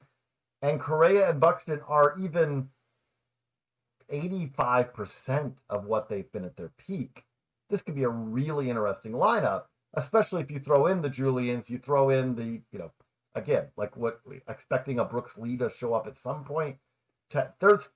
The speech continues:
there's, there's a path here. Now,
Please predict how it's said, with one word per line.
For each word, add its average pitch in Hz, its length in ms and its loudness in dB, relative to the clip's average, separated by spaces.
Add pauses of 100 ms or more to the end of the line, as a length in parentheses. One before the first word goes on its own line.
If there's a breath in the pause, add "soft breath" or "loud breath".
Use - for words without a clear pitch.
(120)
there's, 214 400 4 (220)
there's 196 200 4
a 156 160 0
path 165 500 4
here. - 280 -14 (280)
Now, 135 420 2